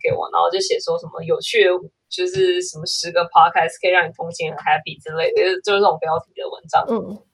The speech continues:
Speaker 1: 然后我就，我就从那里面接触到玛丽欧陪你喝一杯，
Speaker 2: 嗯。
Speaker 1: 然后还有接触到一些美国
Speaker 2: 嗯。
Speaker 1: 然后那时候因为我都是跑步听，然后跑步本身已经够痛苦了，所以我就没有再去听一些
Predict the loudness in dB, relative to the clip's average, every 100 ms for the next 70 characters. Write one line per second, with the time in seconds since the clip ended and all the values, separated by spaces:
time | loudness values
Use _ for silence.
0 | 4 8 8 6 2 2 0 0 2 4
1 | 2 0 0 0 0 0 0 0 0 -2
2 | -2 -10 0 6 6 6 2 -2 2 2
3 | 4 0 -2 -8 -4 -4 -4 -8 -10 -12
4 | -6 -2 -2 0 4 4 8 6 6 2
5 | -2 -2 -4 0 2 4 0 -4 -8 -10
6 | -20 _ -20 -20 _ _ _ _ _ -2
7 | 6 6 6 2 4 6 6 6 8 8
8 | 8 6 2 4 4 2 -14 -10 4 4
9 | 6 4 2 -4 -2 -2 -2 2 0 0
10 | -8 -12 -20 -20 -4 2 2 2 0 0
11 | -2 _ _ -2 2 4 4 2 -6 -6
12 | -8 -8 -2 0 0